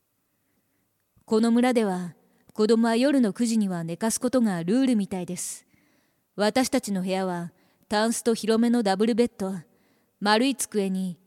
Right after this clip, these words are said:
椅子二脚がありました。部屋自体も広くて、いつもより快適でした。そこからは、興奮しているゆいを寝かしつけました。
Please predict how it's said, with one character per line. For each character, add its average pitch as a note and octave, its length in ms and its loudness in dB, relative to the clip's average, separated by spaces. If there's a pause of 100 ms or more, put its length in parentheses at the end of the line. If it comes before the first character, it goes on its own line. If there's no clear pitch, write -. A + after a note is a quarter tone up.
(120)
椅 G#3 80 -4
子 A#3 200 -2
二 A#3 160 4
脚 C4+ 280 0
が F3+ 100 -4
あ F3 60 -8
り E3+ 80 -10
ま F#3+ 120 -6
し - 80 -10
た。 F3 280 -14 (1000)
部 G#3+ 80 2
屋 B3+ 160 6
自 A3 160 -2
体 B3+ 180 2
も G3 100 -2
広 A3 260 -2
く - 60 -20
て、 F#3 340 -10 (340)
い A3+ 120 -2
つ C#4 120 0
も A#3 120 2
よ G3 100 -2
り F3 120 -6
快 G3 220 -6
適 A#3+ 200 -4
で B3 100 0
し - 80 -4
た。 F#3 300 -8 (880)
そ - 180 -4
こ A#3 140 0
か B3 120 -2
ら B3 120 0
は、 F#3+ 320 -2 (320)
興 A3+ 240 2
奮 A#3+ 220 2
し - 100 -4
て B3+ 160 4
い B3 40 0
る B3+ 80 2
ゆ A#3+ 140 2
い C4 140 2
を F#3 40 -4
寝 E3 140 -8
か G#3 160 -6
し - 40 -12
つ - 120 -10
け B3 100 -2
ま A#3 120 2
し - 80 -8
た。 F3+ 260 -8